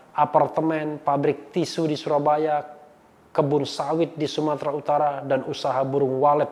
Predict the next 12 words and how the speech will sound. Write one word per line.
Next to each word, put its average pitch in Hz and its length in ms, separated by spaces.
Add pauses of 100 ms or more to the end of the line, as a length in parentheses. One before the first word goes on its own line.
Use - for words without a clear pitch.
di 127 120
Tulung 123 360
Agung. 107 400 (1200)
Jadi 120 240
memang 135 340 (400)
Nur 117 140
Hadi 117 480 (260)
sudah 117 300
memunculkan 120 720
kontroversi 123 800
karena 120 240
kekayaannya. 117 840